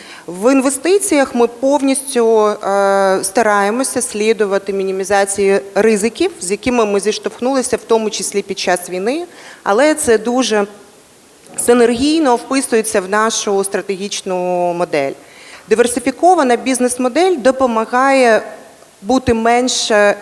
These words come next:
під впливом ризиків якогось одного продукту. В цій частині ми,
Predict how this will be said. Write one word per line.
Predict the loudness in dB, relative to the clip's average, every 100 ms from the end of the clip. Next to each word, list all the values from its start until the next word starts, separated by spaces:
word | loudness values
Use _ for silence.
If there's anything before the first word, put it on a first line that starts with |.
| -6
під | -8
впливом | -8 -2 2 2 2 0
ризиків | 0 0 -2 -2 -4 -4 -14 -18 -2
якогось | 0 0 0 0 0 0
одного | 0 2 2 2 0
продукту. | -2 -4 -4 -6 -8 -16 -16 -18 -20 -20 -20 -20 -20 -18
В |
цій | -4 0 2
частині | 2 0 0 -2 0 2 2 0 -2 -8 -20 -18
ми, | -4 2 4 4